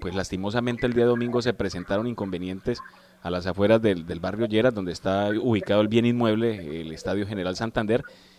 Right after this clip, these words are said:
y sobre todo que se presentaron con actos de, de atracos e inseguridad, obviamente,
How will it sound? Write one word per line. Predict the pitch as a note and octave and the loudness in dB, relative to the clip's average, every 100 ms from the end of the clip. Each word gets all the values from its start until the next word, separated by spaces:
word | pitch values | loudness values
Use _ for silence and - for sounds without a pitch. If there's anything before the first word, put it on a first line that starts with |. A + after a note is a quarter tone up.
| _ | _
y | C3+ | 6
sobre | A#2+ A2 | 8 8
todo | G#2 C3+ C#3 | 8 6 6
que | - | 4
se | C3+ | 0
presentaron | G#2 G#2+ G2+ G#2+ B2+ - | 0 0 0 2 2 2
con | C3 | 0
actos | G#2+ D3 C3+ | 2 2 4
de, | G#2+ F#2 | 4 2
de | F#2+ F#2+ | -2 -6
atracos | F2+ - C#3 - G2+ | 2 6 6 4 -6
e | |
inseguridad, | F#2+ G2 F2+ F#2 F#2 G2+ | -4 -4 -4 -2 0 2
obviamente, | A#2 A#2+ A#2+ A#2 B2+ | 2 0 -2 -2 -4